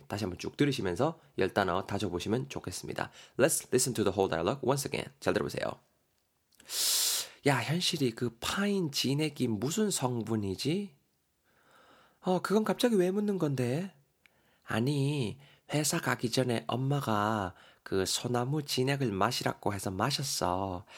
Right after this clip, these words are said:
근데 알다시피 나 회사 버스로 커뮤트 하잖아. 여기에서 이제 인시던트가 터진 거지. 배에서 꼬르륵 꼬르륵 하면서 다이어리어 할 것 같더라고. 차는 계속 덜컹거리지. 만약에 거기서 내가 관략근 긴장 풀어버리면은,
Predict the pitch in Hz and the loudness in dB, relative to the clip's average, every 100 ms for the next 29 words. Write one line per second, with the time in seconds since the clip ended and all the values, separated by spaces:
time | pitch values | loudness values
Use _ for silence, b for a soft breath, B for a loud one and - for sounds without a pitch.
0 | B B B - 110 110 - 127 139 139 | B B B -6 -2 0 0 0 2 0
1 | - 117 113 - 131 147 170 - 135 - | 0 -2 -2 -2 0 0 -2 2 2 2
2 | 107 - - 110 135 143 104 101 90 98 | -2 -2 -2 2 2 0 -4 -2 -2 -2
3 | 120 98 _ B B B B - 151 180 | -4 -8 _ B B B B 2 4 4
4 | 151 131 123 113 - 139 143 139 123 101 | 2 2 2 0 2 2 2 2 2 0
5 | - 95 90 - 135 135 147 98 - 90 | 0 -2 -2 0 0 0 -2 -2 -2 -4
6 | 90 90 - B B B B 151 160 143 | -4 -6 -12 B B B B -2 0 0
7 | 139 - 131 123 131 127 - - 131 131 | -2 2 2 4 2 0 -4 -4 -2 -2
8 | - - - - 127 B B B B - | -4 -10 -8 -6 -6 B B B B -2
9 | 147 156 156 196 165 143 135 - - 110 | 2 2 4 2 2 0 -2 -2 -2 -2
10 | 104 151 107 - B B B B - 143 | 0 0 -2 -8 B B B B -2 0
11 | 135 107 107 117 113 110 123 120 120 113 | 2 2 0 0 0 0 -2 -2 0 0
12 | - 120 120 120 120 120 B B B B | 0 2 2 0 -2 -8 B B B B
13 | - 113 117 123 117 113 107 113 117 113 | -2 0 2 2 2 0 0 -2 0 -2
14 | 123 - 110 - 107 113 - 131 120 120 | 0 -2 -2 -2 0 -2 -2 -2 0 0
15 | 117 117 117 113 | 0 0 -2 -4